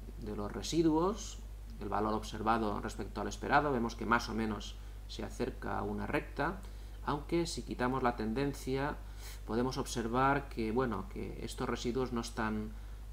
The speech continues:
eh, distribuidos de una forma absolutamente, eh,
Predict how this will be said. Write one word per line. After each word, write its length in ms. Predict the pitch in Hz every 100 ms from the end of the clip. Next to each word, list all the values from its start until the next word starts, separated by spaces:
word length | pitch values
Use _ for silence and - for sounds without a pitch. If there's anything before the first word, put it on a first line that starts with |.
| -
eh, 540 | 98 101 101 98 95 92
distribuidos 600 | 107 - 107 110 117 113
de 40 |
una 140 | 113 110
forma 400 | 113 107 110 107
absolutamente, 1040 | 107 - 127 107 104 101 98 - 98 95 - - - -
eh, 320 | - 101 98